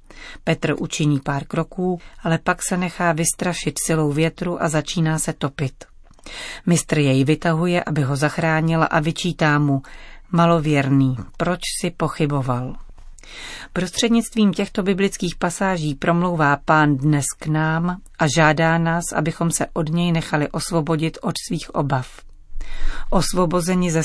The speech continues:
strachu je právě téma zvolené pro vaše setkání. Strach je počátkem otroctví. Izraelité chtěli dát přednost otroctví ze strachu.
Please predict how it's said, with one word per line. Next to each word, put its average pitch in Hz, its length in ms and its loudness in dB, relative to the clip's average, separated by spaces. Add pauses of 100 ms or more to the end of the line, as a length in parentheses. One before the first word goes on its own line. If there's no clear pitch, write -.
strachu 151 520 -2 (100)
je 156 180 -2
právě 143 440 0
téma 151 380 2
zvolené 135 480 2
pro 143 180 -2
vaše 135 260 -2
setkání. 139 760 0 (920)
Strach - 540 -2
je 156 140 2
počátkem 156 600 -2
otroctví. 151 800 -2 (840)
Izraelité 208 640 2
chtěli 180 320 0
dát 175 220 2
přednost 165 600 0
otroctví 175 720 -2
ze 156 140 0
strachu. 147 600 -4